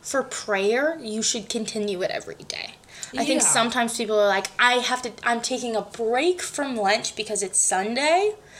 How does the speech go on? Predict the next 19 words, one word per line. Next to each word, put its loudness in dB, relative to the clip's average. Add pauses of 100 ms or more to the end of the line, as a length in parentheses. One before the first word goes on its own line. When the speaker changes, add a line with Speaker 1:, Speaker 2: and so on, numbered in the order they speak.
(180)
Speaker 2:
Mm-mm. -4
Speaker 1:
rather 4
than 2
being 0
like, -2 (300)
"Okay, -4 (260)
because 0
this -2
is 0
Sunday, 0
it's -6
the -12
Lord's -2
Day, 2
this -2
is -6
the -4
day -4
of, -4